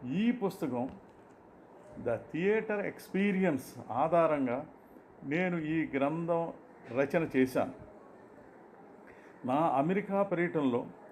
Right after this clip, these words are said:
అనేక పుస్తకాలు కొనుక్కునే అవకాశం లభించడం నా అదృష్టం. అభినందన అంటూ ముందు మాటలు రాసిన గురుతుల్యులు డాక్టర్ జానిమద్ది హనుమత్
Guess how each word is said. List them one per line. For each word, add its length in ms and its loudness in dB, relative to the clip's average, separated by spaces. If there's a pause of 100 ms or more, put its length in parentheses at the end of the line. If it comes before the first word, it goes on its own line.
(200)
అనేక 580 0
పుస్తకాలు 420 0
కొనుక్కునే 920 -2 (120)
అవకాశం 960 0 (760)
లభించడం 580 0
నా 60 0
అదృష్టం. 560 -2 (1700)
అభినందన 760 4 (460)
అంటూ 280 0
ముందు 280 2
మాటలు 440 2
రాసిన 360 0
గురుతుల్యులు 840 0 (640)
డాక్టర్ 560 0 (200)
జానిమద్ది 600 0
హనుమత్ 420 -2